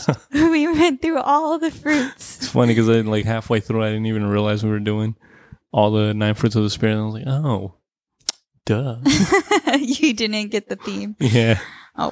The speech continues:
Speaker 2: wow. Okay. So I'm gonna start off with, what is gentleness?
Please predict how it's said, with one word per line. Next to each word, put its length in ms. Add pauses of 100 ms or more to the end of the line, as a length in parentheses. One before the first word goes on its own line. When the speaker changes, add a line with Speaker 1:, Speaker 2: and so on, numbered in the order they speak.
Speaker 2:
wow. 180 (420)
Okay. 360 (140)
So 300
I'm 260
gonna 180
start 320
off 260
with, 340 (460)
what 340
is 360
gentleness? 840